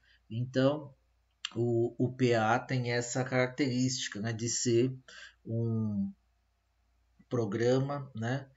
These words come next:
formado por uma gama muito grande de atores que tinham, né, o, o interesse na constituição de um programa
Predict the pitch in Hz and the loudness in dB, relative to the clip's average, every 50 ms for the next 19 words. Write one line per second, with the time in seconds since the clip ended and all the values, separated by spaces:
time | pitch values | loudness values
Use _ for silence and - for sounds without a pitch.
0 | _ _ _ _ - - - 120 120 117 113 117 113 110 113 117 120 131 131 - | _ _ _ _ -20 -4 0 2 2 2 2 0 2 2 2 2 0 -2 -6 0
1 | - 131 120 120 123 127 131 127 131 135 135 135 135 131 - - _ _ _ _ | 0 0 2 2 0 2 2 2 2 2 2 0 -4 -6 -8 -12 _ _ _ _
2 | _ _ 117 107 113 123 123 131 139 135 127 127 131 143 143 - 165 135 - 123 | _ _ -10 -2 2 4 4 4 4 4 4 6 4 4 4 2 0 2 4 4
3 | 120 127 131 143 143 127 117 110 98 98 113 117 117 113 110 110 113 113 - - | 6 6 6 4 2 0 -2 -4 -4 -2 -2 0 0 2 2 0 0 -2 0 2
4 | 156 147 143 151 156 156 175 170 - - - - - - - _ _ - 170 170 | 4 6 6 6 6 4 0 -4 -6 -12 -16 -20 -20 -20 -20 _ _ -4 -4 -4
5 | - - - - 160 175 185 175 151 123 113 120 131 143 151 139 123 113 110 110 | -2 -2 -2 0 2 2 2 2 2 0 0 0 0 0 0 -2 -2 -2 -2 -2
6 | 107 101 101 101 101 - - 113 107 104 107 113 113 117 113 - 113 107 104 113 | 0 0 0 0 -2 -2 -4 -2 -2 0 0 0 0 0 2 2 2 2 4 4
7 | 113 113 113 113 - - - 101 95 95 - _ _ - 110 110 - - - 117 | 4 4 4 2 0 -2 -2 -4 -4 -6 -8 _ _ -8 -6 -6 -6 -6 -6 -6
8 | 113 - - - 123 113 - - - 120 113 107 107 98 92 92 - _ _ _ | -6 -6 -4 -4 -4 -4 -2 -2 0 0 0 2 0 -2 -4 -4 -10 _ _ _
9 | - - - _ _ _ 101 95 113 117 113 113 123 117 107 98 107 107 110 110 | -20 -20 -20 _ _ _ -4 0 0 0 0 2 2 2 2 2 0 0 2 2
10 | 110 107 104 101 98 98 95 - | 2 0 0 0 0 0 0 -4